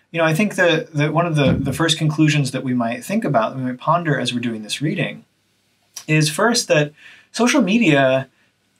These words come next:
often we think about this as an enormous generator of content, but it's really actually, uh, a, a source for content propagation, and even as, as we, uh, read some of the reading this week, even pro-, uh, content curtailment,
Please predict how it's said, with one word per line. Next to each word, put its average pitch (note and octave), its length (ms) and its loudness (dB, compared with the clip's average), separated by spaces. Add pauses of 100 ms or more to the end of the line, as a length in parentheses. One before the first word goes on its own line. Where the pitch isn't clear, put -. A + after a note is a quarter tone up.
(100)
often G#3+ 360 2
we D#3+ 80 2
think F#3+ 200 -2
about C3+ 240 2
this F3 180 0
as C3 180 -2
an C3+ 80 -2
enormous B2+ 480 0
generator A#2+ 560 -2
of G2+ 120 -8
content, D#3 540 -2
but C#3+ 80 -2
it's D#3 160 -2
really B3 380 0
actually, C#3+ 640 0 (380)
uh, C3+ 640 0
a, D3 60 -4
a C#3+ 40 -2
source E3 400 2
for C3 200 -4
content C#3+ 400 -2
propagation, C3 880 -2
and C3 120 -2
even D3+ 640 -2
as, B2 500 -2
as C3+ 220 -4
we, A#2+ 380 -2
uh, A#2+ 240 -4
read B2 200 -2
some B2 140 -4
of A2+ 60 -8
the A2+ 60 -12
reading A2+ 280 -12
this - 180 -10
week, G#2+ 300 -10 (320)
even D#3 380 0
pro-, D3+ 140 2
uh, D3 280 2
content C3+ 480 -2
curtailment, - 640 -2